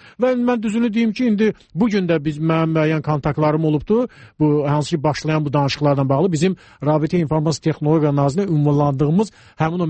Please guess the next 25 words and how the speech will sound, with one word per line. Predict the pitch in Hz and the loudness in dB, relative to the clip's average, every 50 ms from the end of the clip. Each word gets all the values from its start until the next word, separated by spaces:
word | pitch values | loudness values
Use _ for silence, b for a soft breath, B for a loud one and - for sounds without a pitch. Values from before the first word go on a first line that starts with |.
| 156 | -2
məşhur | 156 131 - - 208 151 | -2 -2 -2 -4 -4 -4
sərt | - - 170 156 - 151 | -2 -4 -4 -4 -2 -4
məktubdan | 143 127 110 - 127 110 139 143 127 - | -4 -4 -4 -6 -4 -2 -2 -2 -2 -2
sonra | - 113 104 113 147 208 226 B B B B B B B | -4 -4 -2 0 0 0 0 B B B B B B B
və | 196 247 254 254 247 | 0 0 0 0 -2
onun | - 226 214 214 226 247 247 226 | -2 -2 -2 -2 0 -2 -2 -2
artıq | 208 196 185 - 160 185 | -2 -2 -4 -4 -4 -4
həm | 196 196 185 | -4 -4 -2
Rabitə | 180 175 170 151 - 185 170 | -2 -2 -2 -2 -4 -4 -4
İnformasiya | 139 165 160 165 147 - 165 | -2 -2 -2 -2 -2 -2 -4
Texnologiya | 147 156 180 208 220 233 226 | -2 0 0 0 0 0 0
Nazirliyi | 233 226 208 196 220 214 - - | 0 -2 -2 -2 -2 -2 -2 0
tərəfindən, | 202 196 185 - 196 190 190 185 - 170 b b b b b b | -2 -2 -2 -2 -2 -2 -2 -2 -2 -4 b b b b b b
həm | 170 175 180 180 175 175 165 | -2 0 0 -2 -4 -4 -4
həmin | 147 160 160 165 165 165 | -4 -2 -2 -2 -2 -2
o | 156 143 - b b b b b | -2 -4 -6 b b b b b
bir | b 147 135 175 175 156 | b -4 -2 0 0 0
nömrəli, | 160 156 147 151 151 147 151 156 | 0 0 0 0 0 0 0 0
ə, | 165 156 147 156 165 | 0 0 0 0 0
əsas | 147 - - 151 - | -2 -2 -4 -4 -4
provider | - 147 151 156 185 208 202 220 202 - | -2 -2 0 0 0 0 -2 -2 -4 -2
tərəfindən, | 196 190 185 - 190 185 185 190 202 220 214 B B B B B B | -2 -4 -2 -2 -2 0 0 0 0 -2 -4 B B B B B B
ə, | 160 147 143 143 139 139 139 | -2 0 0 2 2 0 0
müəyyən, | 151 170 170 165 165 170 196 214 226 220 - | 0 0 0 0 0 0 0 0 -2 -2 -4
ə, | - 156 147 | -2 -2 0